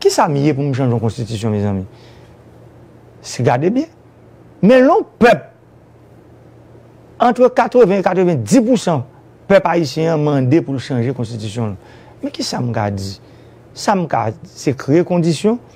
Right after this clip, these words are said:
pou ba l posibilite pou chanje l. E se kondisyon sa yo,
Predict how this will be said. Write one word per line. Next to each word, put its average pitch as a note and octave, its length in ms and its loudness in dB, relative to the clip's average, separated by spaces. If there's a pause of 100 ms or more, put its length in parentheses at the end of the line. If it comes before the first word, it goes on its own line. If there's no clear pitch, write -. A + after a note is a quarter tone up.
(200)
pou A3+ 140 2
ba A3 80 0
l G3 80 -6
posibilite G#3+ 420 0
pou G#3+ 140 -4
chanje C4+ 320 -4
l. C#3 100 -6 (1160)
E A3 140 4
se A#3 100 4
kondisyon A#3 460 0
sa C#4 400 -2
yo, A2+ 200 0